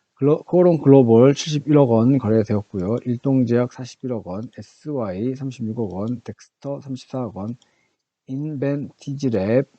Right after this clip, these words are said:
예, 이십구억 원, 화천기계 이십이억 원, 한미글로벌 이십이억 원, 위메이드 십육억 원, 금강공업 십팔억 원, 대연 시간에서 십억 원이 거래가 되었습니다. 예, 편안함 되시고요. 오늘도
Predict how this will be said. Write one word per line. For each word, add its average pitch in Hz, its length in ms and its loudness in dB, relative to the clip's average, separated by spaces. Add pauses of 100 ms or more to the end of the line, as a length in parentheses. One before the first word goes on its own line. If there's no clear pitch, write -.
(100)
예, 90 260 -10
이십구억 95 520 -8
원, 120 240 -4
화천기계 123 840 -4
이십이억 123 600 -8
원, 131 260 -10 (360)
한미글로벌 143 840 -6
이십이억 113 440 -4
원, 117 260 -6
위메이드 127 640 0
십육억 147 400 -4
원, 95 240 -4
금강공업 113 840 -8
십팔억 147 500 -14
원, 196 180 -12 (100)
대연 110 440 -10 (280)
시간에서 131 480 -12
십억 127 320 -10
원이 135 220 -6
거래가 113 400 -8
되었습니다. 98 520 -12 (720)
예, 123 180 -6 (880)
편안함 160 380 -4
되시고요. 127 760 -2 (220)
오늘도 117 540 -2